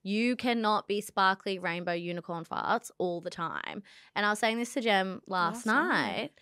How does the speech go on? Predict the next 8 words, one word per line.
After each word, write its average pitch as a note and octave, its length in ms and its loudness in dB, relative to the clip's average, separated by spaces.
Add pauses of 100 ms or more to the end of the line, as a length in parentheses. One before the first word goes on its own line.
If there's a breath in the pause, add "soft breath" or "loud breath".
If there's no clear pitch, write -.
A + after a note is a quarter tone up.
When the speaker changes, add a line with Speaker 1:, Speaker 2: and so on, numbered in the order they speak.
(260 soft breath)
Speaker 1:
that A3+ 360 4 (1080)
in C4+ 140 6
those E4+ 200 4
moments A#3+ 340 2
that G#3+ 160 2
you G#3 200 2
are G#3+ 60 0
feeling F#3 760 -2